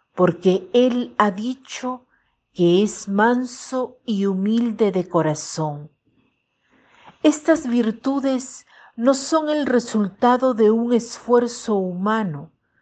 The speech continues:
sino que son el resultado de acoger dentro de nosotros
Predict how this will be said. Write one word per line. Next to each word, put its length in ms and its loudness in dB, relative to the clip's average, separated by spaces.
sino 520 2
que 100 0
son 380 0
el 120 2
resultado 1080 -2
de 300 6
acoger 880 0
dentro 520 -2
de 120 -2
nosotros 1040 -6